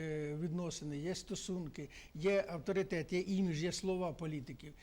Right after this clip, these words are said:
Сьогодні відступати нікуди, сьогодні треба підписати. А потім, це ж не говорить про те, що ми завтра уже в Європейському Союзі. Я сумніваюся, що нас туди приймуть, і я переконаний, що нас туди не приймуть.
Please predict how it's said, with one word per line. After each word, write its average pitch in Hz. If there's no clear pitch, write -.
Сьогодні 226
відступати 208
нікуди, 131
сьогодні 180
треба 190
підписати. 160
А 196
потім, 196
це 254
ж 202
не 233
говорить 233
про 202
те, 220
що 190
ми 180
завтра 208
уже 190
в 175
Європейському 180
Союзі. 143
Я 240
сумніваюся, 254
що 196
нас 202
туди 190
приймуть, 214
і 202
я 226
переконаний, 208
що 175
нас 170
туди 156
не 151
приймуть. 127